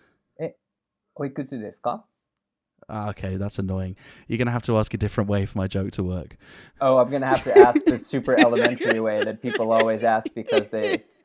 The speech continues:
Speaker 1: they
Speaker 2: 'Cause they assume
Speaker 1: assume
Speaker 2: I
Speaker 1: that
Speaker 2: can't speak
Speaker 1: you
Speaker 2: Japanese,
Speaker 1: speak
Speaker 2: yeah.
Speaker 1: at a childlike level. Um,
Speaker 2: Right.
Speaker 1: "Nansai desu ka?"
Speaker 2: Ah, boku wa tensai desu.
Speaker 1: Okay,
Speaker 2: Uh,
Speaker 1: so you, so yeah, so the joke that I recommended is one that I thought of.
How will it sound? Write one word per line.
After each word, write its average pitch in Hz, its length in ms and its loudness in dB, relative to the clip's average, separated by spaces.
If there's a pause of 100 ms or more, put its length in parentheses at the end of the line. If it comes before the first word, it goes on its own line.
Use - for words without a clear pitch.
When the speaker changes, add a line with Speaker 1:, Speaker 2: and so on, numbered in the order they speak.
(380)
Speaker 1:
they 233 180 2
Speaker 2:
'Cause 202 100 0
they 165 100 0
assume - 20 0
Speaker 1:
assume 127 240 0
Speaker 2:
I 135 80 2
Speaker 1:
that 92 60 -4
Speaker 2:
can't 135 220 0
speak 139 260 -4
Speaker 1:
you 127 40 2
Speaker 2:
Japanese, 117 320 -2
Speaker 1:
speak 120 140 -2
Speaker 2:
yeah. 98 80 -4
Speaker 1:
at 110 80 -2
a 104 80 -4
childlike 107 640 -2
level. 107 340 -6 (280)
Um, 113 360 -2
Speaker 2:
Right. 117 260 -10 (460)
Speaker 1:
"Nansai 185 680 2
desu 135 300 0
ka?" 131 440 4 (640)
Speaker 2:
Ah, 139 120 -2
boku 156 240 -6
wa 156 120 0
tensai 143 640 -4
desu. 110 400 -8 (760)
Speaker 1:
Okay, 127 680 2
Speaker 2:
Uh, 123 40 -12
Speaker 1:
so 120 400 4 (180)
you, 123 280 -6
so 117 220 -2
yeah, 110 320 -2 (200)
so 107 640 -4
the 117 120 -8
joke 135 260 0
that 127 80 0
I 147 160 4
recommended 123 600 -2
is 110 240 -6
one 117 180 -2
that 110 100 -2
I 120 140 2
thought 101 280 -4
of. 113 180 -4